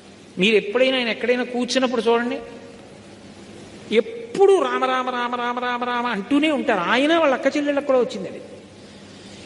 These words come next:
నేను ఆశ్చర్యపోతుంటాను ఆయన్ని చూస్తే. ఎప్పుడు నిరంతరం రామనామం నడుస్తుంది నాలుక మీద. ఎంతటి ధన్యాత్ముడో.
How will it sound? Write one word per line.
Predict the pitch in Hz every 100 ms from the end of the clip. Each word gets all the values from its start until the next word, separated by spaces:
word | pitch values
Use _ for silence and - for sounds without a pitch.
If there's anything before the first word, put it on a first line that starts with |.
| - - 185 - - 214
నేను | 202 269 254
ఆశ్చర్యపోతుంటాను | 196 247 - 339 359 339 339 320 311 285 262
ఆయన్ని | 226 208 247
చూస్తే. | 233 - 120 - - - - - -
ఎప్పుడు | 175 269 - - - 359 311 226 - - - 139
నిరంతరం | 175 226 294 381 349 349 285 254 226 202
రామనామం | 220 254 254 240 220 196
నడుస్తుంది | 180 - 208 156
నాలుక | 151 165 170
మీద. | 151 120 - - 139
ఎంతటి | 147 156 196 185
ధన్యాత్ముడో. | - 175 175 160 160 160 139 113